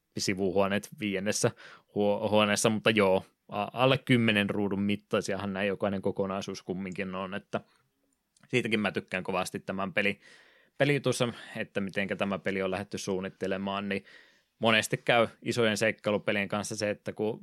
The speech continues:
vaihtoehtojen määrä kasvaa, käyttöä siirretään hirveästi, eri verpejä, mitä käyttää näitten esineitten kanssa ja hahmot ja muut päälle, niin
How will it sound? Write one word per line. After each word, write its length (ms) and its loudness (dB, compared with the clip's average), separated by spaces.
vaihtoehtojen 640 2
määrä 280 2
kasvaa, 440 0
käyttöä 420 0
siirretään 420 -2
hirveästi, 720 -2
eri 380 0
verpejä, 480 4
mitä 380 -2
käyttää 500 2
näitten 500 -4
esineitten 580 0
kanssa 420 -2
ja 100 -2
hahmot 460 -6
ja 60 -4
muut 340 -6
päälle, 320 -2
niin 180 -12